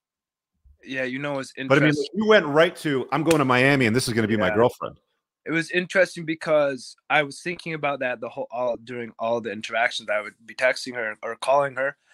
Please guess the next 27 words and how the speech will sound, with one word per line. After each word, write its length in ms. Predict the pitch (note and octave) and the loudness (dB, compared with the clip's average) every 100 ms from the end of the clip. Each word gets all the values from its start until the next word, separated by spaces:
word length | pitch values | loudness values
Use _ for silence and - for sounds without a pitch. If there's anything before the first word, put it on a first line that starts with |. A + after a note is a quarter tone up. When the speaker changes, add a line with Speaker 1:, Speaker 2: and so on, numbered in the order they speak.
| _ - | _ -10
Speaker 1:
on 80 | A#2 | -4
Instagram, 500 | C#3 - C#3 C3 A2+ | -4 -2 2 4 2
and 120 | A#2 | -4
she, 180 | - C3+ | -10 -6
that, 200 | C3+ B2+ A#2+ | -2 -2 -2
that 240 | B2 C3+ A#2 | 0 0 0
would 160 | B2 | -4
be 100 | C3 | -4
the 80 | B2 | -4
kind 200 | - B2+ | -2 -4
of 60 | A#2 | -4
stuff 260 | - B2 - | -4 -4 -4
that 120 | D#2 | -8
she 120 | B2+ | -8
would 140 | A#2 | -8
say, 200 | - B2+ | -6 -4
like, 300 | A#2 G#2 F2 - _ - | -2 -2 -4 -12 _ -4
how 300 | C#3 C#3 A#2+ | 0 0 -2
she, 300 | - D3 D#3 _ | -6 -4 -4 _
'cause 220 | - C3 C3 | -8 -2 2
I 120 | C#3 | 2
do 120 | C#3 | 0
competitive 540 | C#3+ B2+ C3+ B2 A#2+ | -6 -2 -2 -2 -6
grappling 580 | A#2 B2 C3 C3+ C3 B2 | -2 0 0 -4 -6 -6
and 100 | F2+ | -6
I 80 | A2 | -6
fight, 340 | - A#2+ A2+ | -4 -4 -4